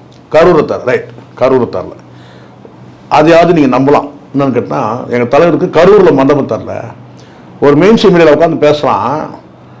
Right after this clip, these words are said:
க-, மண்டபமே தரலங்க, ஏன் எங்களுக்கு மெட்ராஸ்லயே மண்டபம் கிடைக்கலங்கன்றான். எப்படி இருக்கு? மெட்ராஸ்லயே மண்டபம் கிடைக்கலன்றான். அவங்களுக்கே ஒரு பத்து மண்டபம் இருக்குது,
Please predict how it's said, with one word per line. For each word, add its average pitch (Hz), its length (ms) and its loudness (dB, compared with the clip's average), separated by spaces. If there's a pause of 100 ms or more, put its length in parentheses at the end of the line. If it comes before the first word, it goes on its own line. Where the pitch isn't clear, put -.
(280)
க-, 170 260 2
மண்டபமே 226 500 2
தரலங்க, 220 420 2 (140)
ஏன் 220 200 2
எங்களுக்கு 185 320 2
மெட்ராஸ்லயே 285 400 2
மண்டபம் 254 340 4
கிடைக்கலங்கன்றான். 196 640 0 (1120)
எப்படி 147 280 -4
இருக்கு? 113 260 -6 (960)
மெட்ராஸ்லயே 269 520 2
மண்டபம் 262 340 2
கிடைக்கலன்றான். 233 640 2 (1040)
அவங்களுக்கே 330 500 4
ஒரு 330 120 4
பத்து 294 240 2
மண்டபம் 294 320 4
இருக்குது, 220 440 2